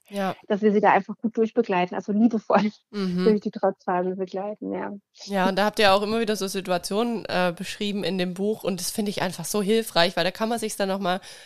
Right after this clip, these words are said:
Speaker 1: viel besser vorstellen und denkt sich, „Aha, ach so, so ist es dann oder so könnte es sein.“
Speaker 2: <laughs>
Speaker 1: Ähm, ja, kommt man manchmal
Speaker 2: Ja.
Speaker 1: selber, finde ich, nicht drauf, obwohl es so naheliegend ist. Wie du sagst, nach einem anstrengenden Tag hat man ja manchmal selber keinen Bock, irgendwas noch zu machen,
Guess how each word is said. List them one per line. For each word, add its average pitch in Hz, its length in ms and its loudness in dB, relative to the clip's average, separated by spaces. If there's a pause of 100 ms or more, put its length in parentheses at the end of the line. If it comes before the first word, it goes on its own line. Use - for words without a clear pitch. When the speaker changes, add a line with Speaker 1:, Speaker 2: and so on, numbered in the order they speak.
Speaker 1:
viel 254 200 0
besser 208 240 4
vorstellen 196 440 2
und 175 40 -2
denkt 180 200 -2
sich, 185 180 -10
„Aha, 180 480 2 (240)
ach - 120 -16
so, 190 300 2 (180)
so 269 200 6
ist 196 160 8
es 262 220 6
dann 170 220 4
oder 202 160 4
so 277 140 4
könnte 196 340 4
es 262 200 6
sein.“ 190 280 8
Speaker 2:
<laughs> - 380 6 (280)
Speaker 1:
Ähm, 190 380 -2 (540)
ja, 180 260 0 (140)
kommt - 260 4
man 269 140 4
manchmal 294 320 10
Speaker 2:
Ja. 302 40 8
Speaker 1:
selber, 185 280 6
finde 196 200 -2
ich, 190 80 -6
nicht 175 140 -4
drauf, - 260 2
obwohl 240 280 2
es 262 80 2
so 226 80 0
naheliegend 156 580 0
ist. - 160 -8
Wie 190 80 -6
du 175 100 -6
sagst, 170 400 -4 (240)
nach 175 160 -6
einem 185 120 -2
anstrengenden 185 440 -2
Tag 202 260 -2
hat 196 100 -4
man 190 100 2
ja 185 100 0
manchmal 185 300 -2
selber 208 240 2
keinen 170 240 -2
Bock, - 240 -4
irgendwas 175 400 -2
noch 180 80 -4
zu - 160 -12
machen, 170 380 -4